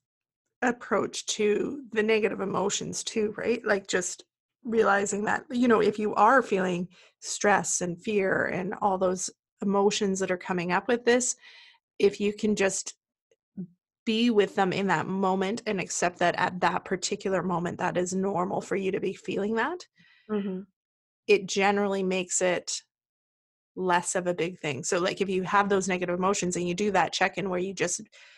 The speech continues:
Speaker 1: do some breaths with that emotion, often that can go a long way in settling yourself down.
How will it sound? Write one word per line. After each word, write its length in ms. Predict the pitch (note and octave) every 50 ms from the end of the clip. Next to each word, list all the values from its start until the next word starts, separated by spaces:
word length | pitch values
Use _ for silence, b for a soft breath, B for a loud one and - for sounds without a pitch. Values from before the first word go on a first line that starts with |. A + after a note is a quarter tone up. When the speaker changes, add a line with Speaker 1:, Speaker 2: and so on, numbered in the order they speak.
| B B _ -
Speaker 1:
do 180 | - G#3 A3
some 220 | G#3 - G#3 G3 F3+
breaths 460 | E3+ E3+ F#3 F#3+ - - - - - -
with 220 | F3 F#3 F#3 -
that 220 | F#3+ F#3+ F3 E3+
emotion, 640 | F3 E3+ E3+ F#3 A3 C4 - - - - G#3+ F#3 F#3 - _ _ _ _ _ _ _ _ _ _ _ _ _ _ _ _ -
often 360 | G3 F#3 F#3 - - G#3 F#3+
that 260 | F3 F3+ F#3+ G#3 - -
can 300 | - G#3+ G3 F#3 F3+ - - - - G3 - _ _ _ _ _
go 140 | - G3 E3+
a 20 | E3
long 500 | E3 F3+ F#3+ F3+ F#3 F#3+ G3 G3 F#3 F3+
way 360 | F#3 F3+ E3+ E3+ D#3+ D3 -
in 380 | - F3 E3+ E3+ E3+ - - - _ - - - - -
settling 400 | - - - F#3+ F3 E3+ E3+ E3
yourself 320 | D#3+ D#3+ - - C#3 -
down. 300 | - - B2+ A#2 - -